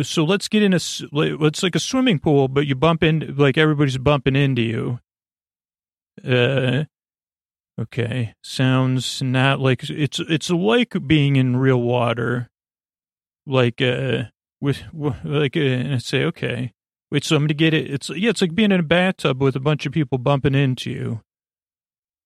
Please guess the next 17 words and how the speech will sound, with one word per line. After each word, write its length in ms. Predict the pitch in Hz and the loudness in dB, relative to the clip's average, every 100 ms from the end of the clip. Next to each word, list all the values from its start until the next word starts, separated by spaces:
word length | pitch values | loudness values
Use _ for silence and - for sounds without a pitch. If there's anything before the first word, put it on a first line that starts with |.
| _ _ _ _ _ - | _ _ _ _ _ -4
Hmm. 280 | 165 110 110 _ _ - | -2 -2 -6 _ _ -2
Okay, 240 | 202 - 143 | -2 2 2
well, 220 | 156 175 | 4 4
I 100 | 175 | 2
guess 180 | 185 190 | 2 0
I'll 60 | |
pass 400 | 160 180 180 - | 2 2 2 2
on 140 | 131 120 | 0 0
that. 180 | 113 - | -4 -2
But 120 | 143 | 0
my 260 | 151 160 | 2 2
idea 640 | 151 127 131 202 240 127 117 | 2 0 0 0 2 2 -2
for, 380 | - 135 123 | -2 -2 -2
for 260 | 120 - 139 | -8 -2 0
water 280 | 135 151 156 | 4 4 2
park 400 | - 156 139 151 | 2 2 2 2
entrepreneurs, 1120 | 143 135 139 147 135 135 131 131 135 - - | -2 -2 -4 -2 2 2 4 2 -2 -8 -12